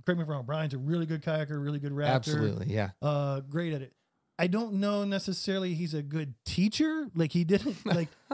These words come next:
Speaker 1: when I would go on the precision rafting trip, they would say, "Okay, paddle on the left, paddle on the right." They would literally tell you what to do. I think Brian, maybe it was my fault. Brian thought I was experienced or something, and I wasn't. And so none of us were. But then we got in this one spot,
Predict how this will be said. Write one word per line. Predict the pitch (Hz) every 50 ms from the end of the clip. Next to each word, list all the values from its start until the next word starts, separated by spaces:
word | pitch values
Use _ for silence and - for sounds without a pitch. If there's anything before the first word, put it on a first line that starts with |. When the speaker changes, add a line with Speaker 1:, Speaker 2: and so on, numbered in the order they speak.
| 311
Speaker 1:
when | 339 269 196
I | 226 269
would | 311 302 240
go | 220 247 233
on | 220 208
the | 190
precision | - 180 - - 220 202 185 185 156
rafting | 151 170 185 185 185 - 151 139
trip, | - 151 143 143
they | - 147 143
would | 139 139
say, | - 135 147
"Okay, | 170 165 - 135 120
paddle | 107 - 131 123 120 120 127
on | 135
the | 151 175
left, | 240 311 302 180 - -
paddle | 139 131 131 127 131
on | 131 135
the | 151
right." | 214 320 320 190 139
They | 123 139 143
would | 143 143 143
literally | 147 165 180 196 190 185 180 175 165 147 -
tell | - - 160 156
you | 151 143 143
what | 139 131
to | 131
do. | 143 220 254 208 151 - - _ _ _ _ _ -
I | 156
think | 165 208 214 185
Brian, | 143 156 160 180 185 190 185 180 175 170 156
maybe | 139 160 196 226
it | 214
was | 170
my | 156 170 180
fault. | 175 - 143 135 123 -
Brian | - 151 151 151 139
thought | 123 - 139 151
I | 151
was | 151 143
experienced | 131 117 - - 147 147 151 147 -
or | 147
something, | - - 147 139 156 147 143
and | 135 123 123 -
I | - 127
wasn't. | 123 156 196 170 127 113 _ _ -
And | 156 156 151
so | 143 - 170 156 151 143 - - _ _ _ _ _ _ -
none | - 165 196 233 247
of | 214
us | 165 131
were. | 139 131 127 127 123
But | 135 139
then | 175 180
we | 180 175
got | 175 196 208 214
in | 185
this | 165 139 -
one | 147 151 165 185 196 180
spot, | - - - 175 170 165 143 -